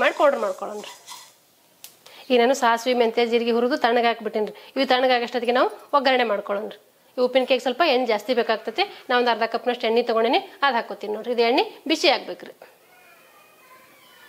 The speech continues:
ಎಣ್ಣೆ ಕಾಯ್ದೈತಿ, ನಾನು ಸ್ವಲ್ಪ ಜೀರಿಗೆ ಇಟ್ಕೊಂಡಿದ್ನಲ್ಲ, ಅವು ಜೀರಿಗೆ ಹಾಕ್ಕೋತೀನಿ ನೋಡ್ರಿ. ನಾನು ಒಂದ್ ಸ್ವಲ್ಪ ಬೆಳ್ಳುಳ್ಳಿ ತಗೊಂಡಿನಿ, ಬೆಳ್ಳುಳ್ಳಿ ಹಾಕೋತೀನಿ. ಇದು ಬೆಳ್ಳುಳ್ಳಿ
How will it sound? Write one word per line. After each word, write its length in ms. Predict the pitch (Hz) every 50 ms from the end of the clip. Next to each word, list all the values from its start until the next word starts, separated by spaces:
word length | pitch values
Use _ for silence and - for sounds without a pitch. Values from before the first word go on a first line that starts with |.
| - - - - - - 523 - - - - - - - - - - - - - - _ _ - - - - - 233
ಎಣ್ಣೆ 160 | 233 240 247 247 240
ಕಾಯ್ದೈತಿ, 420 | 214 214 208 226 226 226 - 311 403 403 - - - -
ನಾನು 120 | 240 233 -
ಸ್ವಲ್ಪ 140 | 254 247 208 220
ಜೀರಿಗೆ 200 | 233 233 240 247 226
ಇಟ್ಕೊಂಡಿದ್ನಲ್ಲ, 460 | 233 226 233 226 226 220 240 285 381 381 - - -
ಅವು 100 | - 277 247 269
ಜೀರಿಗೆ 200 | 254 233 247 196
ಹಾಕ್ಕೋತೀನಿ 360 | - - 190 185 - 196 214 202
ನೋಡ್ರಿ. 180 | 202 - - - - _ - - _ _ _ - - - - - -
ನಾನು 140 | 254 247 269 269
ಒಂದ್ 100 | 254 262
ಸ್ವಲ್ಪ 180 | 269 262 - 269 226
ಬೆಳ್ಳುಳ್ಳಿ 280 | 233 226 226 233 247 247 247 254
ತಗೊಂಡಿನಿ, 300 | 240 233 240 254 190 208 - - - -
ಬೆಳ್ಳುಳ್ಳಿ 240 | 247 240 240 240 240 226
ಹಾಕೋತೀನಿ. 320 | 202 - 196 - 220 233 269
ಇದು 80 | 302 277 247 - - 226
ಬೆಳ್ಳುಳ್ಳಿ 260 | 240 240 247 262